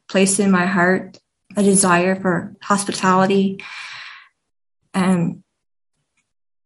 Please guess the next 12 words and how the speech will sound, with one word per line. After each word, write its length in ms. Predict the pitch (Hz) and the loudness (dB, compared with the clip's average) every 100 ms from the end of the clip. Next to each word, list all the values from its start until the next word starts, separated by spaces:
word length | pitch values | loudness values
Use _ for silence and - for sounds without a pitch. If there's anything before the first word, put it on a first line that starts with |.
| _ _ | _ _
as 140 | 220 214 | 4 4
a 80 | |
writer, 800 | 196 190 180 190 196 196 190 190 - _ _ _ - | 4 4 4 2 2 2 0 -2 -10 _ _ _ -2
you 80 | 208 | 0
know, 140 | 196 | 0
possibly, 760 | 196 220 202 - - 196 185 - | -2 0 0 0 0 2 2 2
you 80 | |
know, 180 | 190 175 | 0 2
leading 480 | 175 196 196 185 185 | 2 4 4 4 2
Bible 320 | 185 175 190 | 2 0 0
studies, 920 | 190 - 175 180 180 185 - - - _ _ _ _ _ _ _ _ _ _ _ - | -2 -2 0 0 0 -2 -2 -2 -4 _ _ _ _ _ _ _ _ _ _ _ -8
just 280 | 196 - | -4 -4